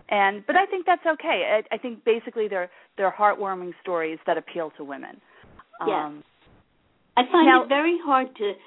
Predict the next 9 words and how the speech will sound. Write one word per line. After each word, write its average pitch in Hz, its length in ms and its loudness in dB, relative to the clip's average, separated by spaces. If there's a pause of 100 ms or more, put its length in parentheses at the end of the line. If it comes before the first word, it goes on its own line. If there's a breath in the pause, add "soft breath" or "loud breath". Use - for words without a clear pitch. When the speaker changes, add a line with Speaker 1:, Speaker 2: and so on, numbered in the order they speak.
(300 soft breath)
Speaker 2:
to 233 80 0 (260)
categorize 147 840 -2 (600)
my 165 220 0 (100)
books, - 260 -4
and 269 140 -2
I 302 160 2
think 427 180 -4
that's 285 280 0
probably 262 560 -2